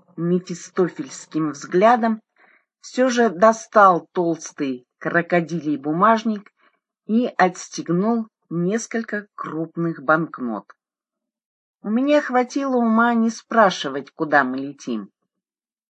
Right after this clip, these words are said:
Похоже, взорванный фургон и обгоревшие останки все же навлекли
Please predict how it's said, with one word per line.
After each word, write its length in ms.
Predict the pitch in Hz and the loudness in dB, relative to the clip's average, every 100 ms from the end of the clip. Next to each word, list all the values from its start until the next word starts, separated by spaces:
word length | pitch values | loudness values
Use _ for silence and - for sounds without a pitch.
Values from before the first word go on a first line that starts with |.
| _ _ | _ _
Похоже, 720 | 185 185 269 285 277 262 247 - _ | -2 0 2 2 2 0 0 -6 _
взорванный 880 | - 156 160 220 240 220 214 208 196 | -16 -14 -2 4 4 4 2 2 -2
фургон 840 | 185 - 190 180 170 202 214 180 - _ _ _ - | -4 -4 -4 -4 -2 0 0 0 -6 _ _ _ -8
и 300 | 175 175 165 - | -4 0 -2 0
обгоревшие 960 | 156 160 151 180 202 196 - 170 165 160 | 2 2 2 2 2 -2 -4 -2 0 2
останки 960 | 160 165 - - 240 247 226 220 214 _ _ _ _ | 0 0 -2 2 2 2 -4 -8 -10 _ _ _ _
все 320 | - - 254 | -16 -2 0
же 400 | 247 240 240 226 - | 2 2 2 -2 -6
навлекли 1040 | 208 214 233 226 233 226 226 208 170 139 | -4 -2 0 0 -4 -4 -2 0 0 -2